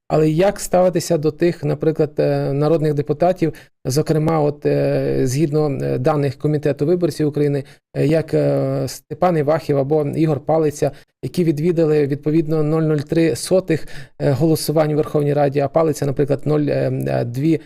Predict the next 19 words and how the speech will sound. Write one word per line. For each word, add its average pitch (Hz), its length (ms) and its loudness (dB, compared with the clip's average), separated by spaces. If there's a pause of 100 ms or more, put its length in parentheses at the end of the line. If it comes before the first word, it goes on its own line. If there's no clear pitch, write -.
(320)
е, 135 220 0
сотих, 147 560 -2
е, 143 300 -2
точніше, 143 380 -2
дві, 139 280 0
дві 135 240 0
десятих, 139 500 -2
е, 139 540 0
голосувань 143 520 0
у - 20 0
Верховній 139 340 -2
Раді. 135 260 0 (320)
Е, 147 360 0 (340)
ну 175 240 2
і 160 140 2
кажуть, 170 300 0
що - 140 -4
вони 160 140 2
все-таки 160 460 0